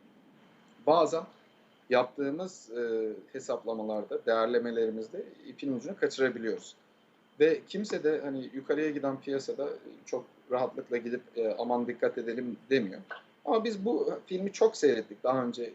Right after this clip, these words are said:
çok defa seyrettik. İki bin yılında seyrettik, iki bin sekiz yılında seyrettik, şimdi de seyrediyoruz. Eee, işin komiği bunları alıp da, eee, geçmişte üst üste koyduğunuzda rakamları farklı ama gidiş, eee, eğimi, hani bir tepeye çıkar gibi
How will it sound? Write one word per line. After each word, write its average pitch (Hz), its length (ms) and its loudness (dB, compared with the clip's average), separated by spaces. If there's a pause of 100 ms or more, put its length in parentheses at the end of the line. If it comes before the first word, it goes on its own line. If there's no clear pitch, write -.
çok - 260 0
defa 143 340 4
seyrettik. 110 380 -2 (100)
İki - 160 -14
bin 135 120 -2
yılında 123 280 -2
seyrettik, 120 440 -6 (140)
iki 117 120 -12
bin 123 200 -6 (460)
sekiz 131 380 -2
yılında 123 240 0
seyrettik, 123 440 -4
şimdi 208 260 -2
de 147 80 6
seyrediyoruz. 104 640 -2 (520)
Eee, 143 180 2
işin 208 300 0
komiği 202 380 4
bunları 180 560 4
alıp 147 340 2
da, 143 140 6 (280)
eee, 117 180 2
geçmişte 131 500 -4
üst 156 220 -6
üste 180 260 0
koyduğunuzda 170 720 2 (520)
rakamları 170 560 4
farklı - 380 -4
ama 240 280 -4 (440)
gidiş, 151 640 -4
eee, 117 640 0
eğimi, 120 340 2
hani 113 260 -6
bir 123 80 -14
tepeye 139 360 2
çıkar 147 300 4
gibi 127 340 -4